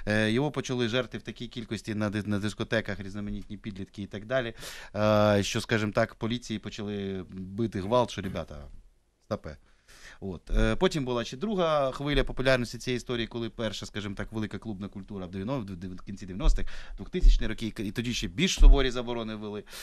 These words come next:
е, на всю цю речовину. Хоча, знову ж таки, екстазі, от я просто єдине, що зазначу, це треба дуже чітко розуміти. Е, найчастіше те, що в клубах продають людям, це не є М Д М А. Грубо кажучи, тобто там беруть цю діючу речовину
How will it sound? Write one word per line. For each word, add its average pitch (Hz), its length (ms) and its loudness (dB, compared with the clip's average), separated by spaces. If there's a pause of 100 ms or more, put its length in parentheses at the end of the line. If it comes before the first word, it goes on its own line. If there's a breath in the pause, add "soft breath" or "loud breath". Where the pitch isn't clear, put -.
(200 loud breath)
е, 98 240 -2
на 101 120 -6
всю 104 220 -8
цю 107 140 -10
речовину. 165 260 -8
Хоча, 139 200 -10
знову 123 280 -6
ж - 80 -14
таки, 95 280 -18
екстазі, 110 400 6
от - 100 -4
я 113 80 -2
просто 110 240 -6
єдине, 110 240 -4
що 92 120 -12
зазначу, 123 320 -12
це - 80 -20
треба 110 220 -12
дуже 104 160 -10
чітко - 260 -8
розуміти. - 400 -2 (460 loud breath)
Е, 110 440 0
найчастіше 147 460 -6
те, 165 120 -4
що 143 120 -6
в - 60 -10
клубах 131 340 -6
продають 120 640 -4
людям, 143 480 -2
це 139 200 0
не 123 160 0
є 117 340 0
М 90 140 -6
Д 90 140 -6
М 87 180 -8
А. 82 120 -12 (720)
Грубо 95 240 -6
кажучи, 87 240 -10
тобто 123 180 -8
там 143 180 0
беруть 139 240 0
цю 117 100 -8
діючу 123 420 -4
речовину 214 300 -6